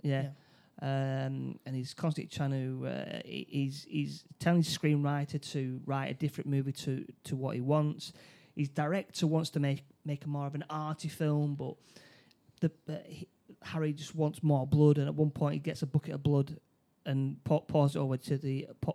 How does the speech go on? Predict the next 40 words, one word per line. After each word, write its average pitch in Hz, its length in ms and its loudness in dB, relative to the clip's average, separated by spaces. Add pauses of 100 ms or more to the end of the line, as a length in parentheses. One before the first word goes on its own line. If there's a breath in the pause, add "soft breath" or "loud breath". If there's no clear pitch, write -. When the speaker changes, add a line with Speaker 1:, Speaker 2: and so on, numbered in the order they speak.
Speaker 1:
pours 143 220 0
it 156 60 -4
over 139 180 -2
an 135 80 -4
actor - 320 -6
and 135 80 -2
goes, 135 160 -6
"That's 220 220 -4
what 170 80 -4
I 170 40 -2
want. 151 280 0
That's - 180 -4
what - 100 -10
the - 60 -14
people 185 360 -2
want. 165 220 -4
That's - 200 -8
what - 80 -16
the 175 60 -16
people 180 340 -2
want." 156 260 2 (380)
Speaker 2:
Yeah, 180 160 -4
that's 139 200 -8
what 156 120 -6
we 175 140 -2
all 302 140 0
want. - 160 -4 (260 loud breath)
Speaker 1:
So, 190 300 -2 (200)
so, 214 400 -8
so 208 160 -6
it 196 80 -6
just 226 180 -8
shows 190 300 -4
a 160 60 -2
very, 156 280 0 (260)
very 156 200 4
chaotic, - 720 2 (520 soft breath)
uh, 135 300 0 (280)
film 262 280 4
set. - 260 -2